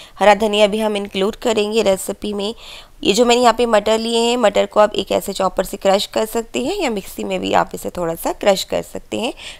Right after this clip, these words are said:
दरदरा हमें इसे बनाना है। और देखिए सारी वेजेस मैंने यहाँ पे क्रश कर ली है, अच्छे से चॉप कर ली है, आप देख सकते हैं।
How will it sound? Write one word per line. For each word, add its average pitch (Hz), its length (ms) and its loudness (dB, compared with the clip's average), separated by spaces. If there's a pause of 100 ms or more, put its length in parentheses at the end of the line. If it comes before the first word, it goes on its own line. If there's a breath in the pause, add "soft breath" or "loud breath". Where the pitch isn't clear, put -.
(100)
दरदरा 214 340 6
हमें 196 280 0
इसे 240 260 2
बनाना 175 440 2
है। 156 240 -10 (480 loud breath)
और - 80 4
देखिए 220 200 2
सारी 226 260 4
वेजेस 220 300 -2
मैंने 220 180 0
यहाँ 220 160 2
पे 220 120 -4
क्रश 208 320 0
कर 220 200 0
ली 226 220 -2
है, 214 220 -2 (300 loud breath)
अच्छे - 180 -2
से 226 120 2
चॉप 190 360 0
कर 202 240 2
ली 202 180 -6
है, 196 100 -2
आप 202 120 -2
देख 180 300 -4
सकते 190 360 -6
हैं। 196 320 -4